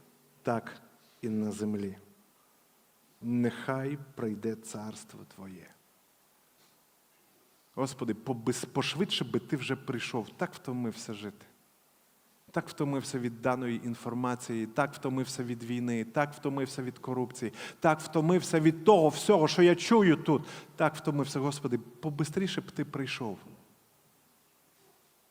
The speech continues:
Я думаю, що коли Христос говорить: «Нехай прийде царство Твоє», то ми маємо бути з вами співпрацівниками того, щоб Царство Боже прийшло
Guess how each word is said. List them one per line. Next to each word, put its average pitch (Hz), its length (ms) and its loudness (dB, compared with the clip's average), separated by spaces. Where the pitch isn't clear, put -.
Я 113 120 0
думаю, 127 280 -2
що 117 140 -4
коли 123 200 -6
Христос 120 400 -4
говорить: 123 340 -2
«Нехай 123 420 -2
прийде 123 300 2
царство 123 600 -2
Твоє», 123 460 0
то 127 220 -6
ми 127 200 0
маємо 123 480 0
бути 120 300 -6
з 104 100 -8
вами 123 380 0
співпрацівниками 120 1200 -2
того, 123 400 -4
щоб 110 280 -6
Царство 117 520 -6
Боже 110 360 -4
прийшло 117 640 -4